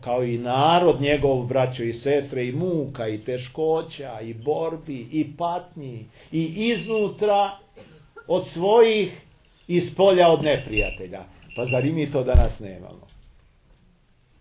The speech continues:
I mi obično kažemo,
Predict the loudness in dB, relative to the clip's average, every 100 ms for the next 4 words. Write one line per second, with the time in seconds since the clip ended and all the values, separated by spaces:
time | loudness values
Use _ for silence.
0 | _ _ _ _ _ _ _ _ -20 -20
1 | _ _ _ _ _ _ _ _ _ _
2 | -6 -2 2 2 0 -4 -6 -6 -2 -2
3 | -2 -6 -6 -8 -8